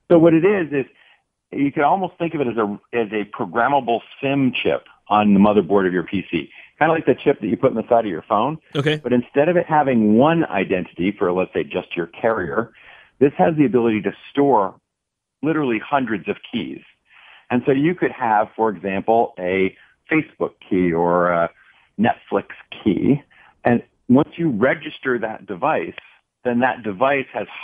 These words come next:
Speaker 1: hardware authentication specific to your account. And the user wouldn't have to type in a username and password. So, like, if you're at the airport on a airport Wi-Fi you might or might not really trust,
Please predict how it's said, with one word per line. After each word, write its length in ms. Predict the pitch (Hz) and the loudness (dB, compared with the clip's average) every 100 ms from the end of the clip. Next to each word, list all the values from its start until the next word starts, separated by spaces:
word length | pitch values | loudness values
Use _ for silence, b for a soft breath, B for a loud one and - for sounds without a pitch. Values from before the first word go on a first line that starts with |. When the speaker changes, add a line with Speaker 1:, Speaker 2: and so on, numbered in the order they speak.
| - | -4
Speaker 1:
hardware 480 | 143 156 139 120 107 | 0 0 2 4 4
authentication 720 | 101 110 101 - 123 - 110 - | 4 0 -2 2 0 0 -8 -6
specific 520 | 101 - 104 98 - | -6 -2 -4 -4 -4
to 60 | |
your 160 | 95 87 | -4 -4
account. 440 | - 123 113 76 _ _ _ _ - | -6 -2 -2 -2 _ _ _ _ 0
And 140 | 120 | 4
the 40 | 120 | 4
user 300 | 143 139 110 | 4 0 -2
wouldn't 240 | 110 101 | -4 -2
have 160 | 110 - | -4 -4
to 80 | - | -6
type 240 | 120 117 92 | -4 -2 -2
in 180 | 135 107 | -2 -2
a 40 | |
username 500 | 95 92 95 90 87 | -4 -4 -4 -4 -6
and 80 | 85 | -6
password. 540 | 117 117 - 80 - _ _ _ b b b b - | -6 -6 -6 -10 -12 _ _ _ b b b b -2
So, 140 | 113 | 0
like, 240 | 110 104 - | 0 -2 -2
if 160 | 139 | -2
you're 140 | 147 151 | 0 -2
at 100 | 151 | -2
the 120 | 147 | -8
airport 640 | 147 165 175 - 85 98 - | -6 -6 -6 -10 -12 -12 -8
on 160 | 107 107 | -4 0
a 240 | 101 92 b b b | 0 0 b b b
airport 440 | 120 127 - 117 95 | 0 0 2 0 4
Wi-Fi 520 | 101 117 120 107 87 | 4 4 4 2 2
you 140 | 98 | 2
might 280 | 101 107 107 | 4 4 4
or 80 | 95 | 4
might 240 | 98 104 | 4 2
not 200 | 101 87 | 2 2
really 260 | 98 95 85 | 2 2 0
trust, 560 | - 151 123 - - | -2 2 2 2 -6